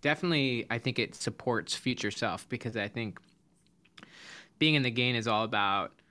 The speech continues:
reflecting back on your past self, um, and continuously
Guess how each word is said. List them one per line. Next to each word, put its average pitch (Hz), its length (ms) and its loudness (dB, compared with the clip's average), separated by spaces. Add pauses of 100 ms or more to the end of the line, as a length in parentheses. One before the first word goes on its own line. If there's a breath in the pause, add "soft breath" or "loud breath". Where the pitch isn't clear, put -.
(260 soft breath)
reflecting 117 680 0
back 101 240 2
on 110 100 0
your 98 100 -2
past 107 360 0
self, - 500 -6 (100)
um, 107 540 -2 (200)
and 117 360 -2
continuously 117 960 0